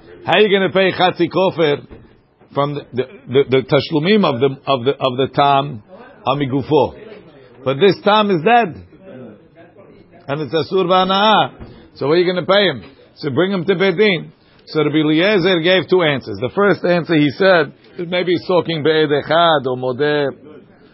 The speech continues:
or he's the Baal, Ba-, Ba'alim Modim. To which Rabbi Akiva said, "Pashut, Modeh Beknas is Patur, and the Ba'ed Echad, of course you don't make him pay."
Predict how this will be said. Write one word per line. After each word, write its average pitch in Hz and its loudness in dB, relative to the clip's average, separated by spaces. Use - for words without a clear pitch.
or 135 -2
he's 139 -2
the 127 -8
Baal, 139 0
Ba-, 123 -2
Ba'alim 147 -2
Modim. 139 0
To 156 2
which 165 2
Rabbi 156 0
Akiva 147 2
said, 135 -2
"Pashut, 151 0
Modeh 147 -2
Beknas 156 -2
is 123 -6
Patur, 127 -2
and 143 -2
the 147 0
Ba'ed 147 0
Echad, 165 2
of 160 -2
course 196 2
you 165 2
don't 160 2
make 139 0
him 120 -2
pay." 98 -10